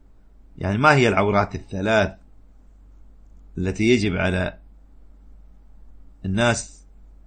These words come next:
أن يستأذنوا إذا دخلوا على أحد في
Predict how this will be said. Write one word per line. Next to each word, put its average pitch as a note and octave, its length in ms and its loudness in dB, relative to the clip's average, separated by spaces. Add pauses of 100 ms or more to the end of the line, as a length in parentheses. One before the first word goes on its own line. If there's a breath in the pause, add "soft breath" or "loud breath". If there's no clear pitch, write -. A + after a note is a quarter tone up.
(240)
أن G2 80 -4
يستأذنوا A2+ 760 0 (240)
إذا F#2+ 220 -6
دخلوا G2 440 -2
على G2 420 -2 (840)
أحد A2+ 560 0 (1400)
في G2 460 -4